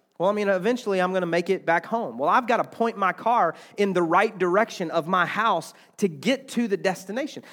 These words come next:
And so for us as families, where do you wanna end up? You can't just int-, "Oh, I hope we're a good family. I hope my kids, you know, grow up and love God and love us." And, you know, my goal for my kids, you wanna know what it is? I want them to love God,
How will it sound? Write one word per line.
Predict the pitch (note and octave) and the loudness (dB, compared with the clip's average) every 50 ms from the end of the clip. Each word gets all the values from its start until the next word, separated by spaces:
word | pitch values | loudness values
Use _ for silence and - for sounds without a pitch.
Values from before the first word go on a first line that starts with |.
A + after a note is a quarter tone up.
| - - | 0 0
And | G3+ G3+ | 0 4
so | - A#3+ G3+ | 4 2 2
for | G#3+ G#3+ A3 | 2 0 0
us | C4 C#4 B3 A#3+ | 0 0 0 -4
as | A3 - | -8 -10
families, | - - A3 C4 D4 D4+ B3+ G3 F3+ G3+ A3+ G3 - - - - _ _ _ _ _ _ _ _ _ _ _ | -10 -8 -2 -2 0 0 0 0 -2 -2 -6 -8 -12 -16 -20 -20 _ _ _ _ _ _ _ _ _ _ _
where | - E3 F#3+ A#3 C4+ D4+ D4+ | -8 -4 -4 -2 0 0 0
do | C4+ | 0
you | B3 B3 B3+ B3 | 0 0 0 2
wanna | A3 A3+ A3+ A3+ G#3+ F3+ | 2 2 2 2 0 -2
end | - G3 F#3 F3 D#3+ D3+ E3+ | -2 -2 -4 -4 -2 0 -2
up? | A#2+ - - - - _ _ _ _ _ _ _ _ _ _ _ _ _ _ _ _ _ _ _ _ - | -2 -2 -6 -14 -20 _ _ _ _ _ _ _ _ _ _ _ _ _ _ _ _ _ _ _ _ -10
You | F#3 G3+ | -8 -6
can't | G3+ C4 C4+ B3+ A3+ | 0 2 2 2 2
just | A#3+ A3+ - | -2 -2 -2
int-, | A#3 G#3 F#3+ A#3 G3 | -2 -2 -2 0 0
"Oh, | G3 | 2
I | G#3+ A#3+ A3 | 4 4 4
hope | G3+ A3+ G#3+ A3 | 4 2 0 0
we're | G#3 G3 F3+ | -2 -4 -2
a | |
good | E3 E3+ D#3 - | -2 -6 -8 -6
family. | - E3 D3 D3+ D#3 D#3 | -8 -8 -8 -8 -6 -6
I | E3+ E3+ | -4 -2
hope | F#3+ G3 F#3+ | -2 -4 -4
my | F3+ E3 | -6 -10
kids, | - - F3+ F3 D#3+ D3+ D#3 | -6 -4 -6 -6 -6 -8 -12
you | F3 E3 | -10 -10
know, | D#3 C#3+ | -8 -6
grow | D3 D3+ D3+ D3+ | -4 -2 0 0
up | D3+ D#3+ D#3 | 0 -2 -2
and | C#3+ C#3 | -4 -4
love | C#3 D3 D#3 D3 | -4 -4 -4 -4
God | - C#3 C#3+ D3 D3+ C#3+ | -2 -2 -2 -2 -2 -4
and | C3 | -6
love | C#3 C#3+ C#3+ | -6 -4 -2
us." | C#3 C3+ C#3+ D3 C#3+ - | -2 -2 -2 -4 -8 -12
And, | C3+ C#3 C#3+ | -16 -14 -12
you | C#3 | -12
know, | B2 A#2 B2+ C#3 _ _ _ _ _ _ - | -12 -12 -14 -16 _ _ _ _ _ _ -10
my | - D#3 E3 F3+ G#3+ B3+ C4+ | -4 2 4 4 6 6 4
goal | G#3 E3+ F3 E3+ F3 G3 A3 A3 | 2 2 2 4 4 4 2 0
for | A3 - E3+ | -2 -4 -2
my | E3 E3+ F3 | -2 -2 -2
kids, | - - F#3+ F#3 G3+ F#3 E3 | 0 -2 -4 -4 -4 -4 -6
you | F3 | -6
wanna | F3+ F3+ F3+ | -4 -2 0
know | F3+ F#3 | 0 0
what | F#3 F3 | 0 -2
it | E3+ | -2
is? | F#3+ G3+ G#3 G3+ - - - _ _ _ _ _ _ _ _ _ _ - | -4 -6 -6 -10 -16 -20 -20 _ _ _ _ _ _ _ _ _ _ 0
I | C#3 D#3+ | 4 4
want | F#3 G3 | 4 4
them | F#3+ F3 | 4 2
to | D#3 | 2
love | D3+ D#3 F3+ G#3 G3+ F3+ | 2 4 2 2 2 2
God, | G3 E3+ D3 A#2 A2+ C3 C#3+ | 2 2 4 4 2 0 -2